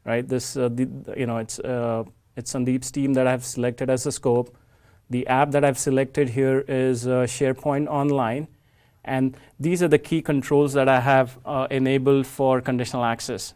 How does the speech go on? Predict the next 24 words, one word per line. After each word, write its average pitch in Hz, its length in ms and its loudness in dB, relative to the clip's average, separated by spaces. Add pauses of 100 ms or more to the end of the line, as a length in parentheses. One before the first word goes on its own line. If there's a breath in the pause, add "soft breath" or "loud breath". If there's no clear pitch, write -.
(100)
And 131 220 -4
going 147 240 8
again 143 340 8
back 139 240 6
to 151 80 -2
the 139 80 2
device-based 147 680 0
conditional 151 340 -4
access, 165 500 -4
I've 139 200 -4
enabled 147 420 -2
these 139 180 -2
two 143 100 -12
controls, 147 540 -4
one 139 260 -2
being, 135 340 -2 (680 soft breath)
uh, 127 320 -2
require 160 400 2
device 156 340 4
to - 80 -12
be 180 100 2
marked 160 280 2
as 160 120 -6
compliant 180 580 -2